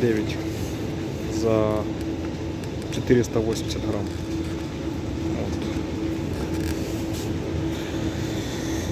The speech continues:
І фарш. Дивіться, фарш який. Чотириста грам, три дев'яносто дев'ять, ну, чотири євро за такий кусочок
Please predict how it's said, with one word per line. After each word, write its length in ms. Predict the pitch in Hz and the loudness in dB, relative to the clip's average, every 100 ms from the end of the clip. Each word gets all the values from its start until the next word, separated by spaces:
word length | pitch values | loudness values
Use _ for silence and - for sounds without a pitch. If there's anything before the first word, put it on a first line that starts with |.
| - - - - | -2 -2 -2 0
І 260 | 180 185 180 170 156 | 2 4 4 2 2
фарш. 400 | 160 165 - - - - - - - - - - - - - - - - - - - - - | 6 6 4 -2 -4 -4 -4 -4 -4 -4 -4 -4 -4 -4 -4 -4 -2 -2 -2 -2 -2 -2 4
Дивіться, 300 | 117 113 - 113 | 6 6 2 0
фарш 180 | 123 110 - | 2 2 2
який. 280 | 107 120 107 - - - - - - - - | 0 0 0 -2 -2 -2 0 0 0 -2 0
Чотириста 560 | - 127 143 131 - 120 | 2 6 6 6 4 2
грам, 320 | 120 180 226 - - - - - - - - | 4 4 2 0 -2 -2 -4 -4 -4 -4 0
три 340 | 123 180 196 - - - | 6 6 6 2 -2 0
дев'яносто 460 | 131 127 127 120 - 117 | 2 2 2 0 0 4
дев'ять, 180 | 175 196 | 6 6
ну, 80 | 202 | 4
чотири 300 | - 151 143 | 4 6 6
євро 300 | 135 113 101 - - - - - - - - - - 110 | 6 6 2 0 0 0 0 0 0 0 0 0 0 4
за 100 | 117 110 104 - - - - - | 6 6 2 0 -2 -2 -2 0
такий 300 | - - - | 2 4 4
кусочок 420 | 113 - 147 - | 4 6 4 4